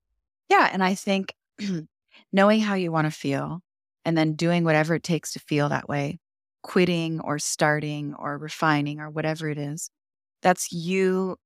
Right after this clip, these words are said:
really putting yourself in the driver's seat of your life. I am in charge of my reality. Then you get into the notion that lots of things could happen to you, positive and negative, but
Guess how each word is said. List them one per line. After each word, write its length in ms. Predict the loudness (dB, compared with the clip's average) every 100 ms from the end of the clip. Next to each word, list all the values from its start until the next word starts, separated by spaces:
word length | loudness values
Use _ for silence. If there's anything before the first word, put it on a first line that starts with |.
| -6
really 480 | 0 4 4 4 0
putting 280 | 2 2
yourself 360 | 2 0 -2 -2
in 60 | -2
the 60 |
driver's 440 | 0 2 2 0 -4
seat 200 | -4 -2
of 100 | -2
your 120 | -2
life. 300 | -2 -6 -10 0
I 160 | 2
am 180 | 4 2
in 140 | 0 -4
charge 680 | -4 2 2 2 -2 -8 -16 _ _ _ -2
of 160 | 0
my 160 | 4 2
reality. 680 | 2 0 -2 -4 -6 -8 -10
Then 340 | 2 4 4 2
you 140 | -2
get 200 | 0 0
into 300 | 0 -4 -4
the 80 | -2
notion 520 | 2 2 0 -6 -6
that 420 | -4 -2 -4 -8 -16 _ _ -6
lots 460 | 0 6 6 6 2
of 60 |
things 240 | 2 2 2
could 140 | 2
happen 260 | 2 2 0
to 120 | -2
you, 80 | -6
positive 580 | -2 2 2 2 -4 -4
and 100 | -4
negative, 420 | -4 -6 -10 -12 _ _ _ _
but 140 | -8